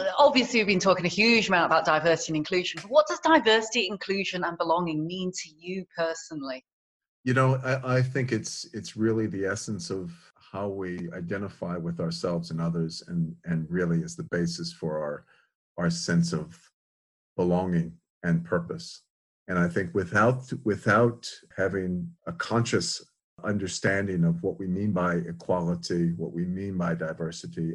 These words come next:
Speaker 2: and what we mean by inclusivity, we are working unconsciously. And I think that's, so I think it is important. It is actually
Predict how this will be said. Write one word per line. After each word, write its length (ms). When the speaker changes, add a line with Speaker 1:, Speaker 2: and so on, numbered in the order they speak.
Speaker 2:
and 80
what 160
we 80
mean 280
by 180
inclusivity, 920
we 120
are 120
working 500
unconsciously. 800
And 100
I 140
think 260
that's, 240
so 240
I 60
think 220
it 120
is 140
important. 580
It 40
is 120
actually 640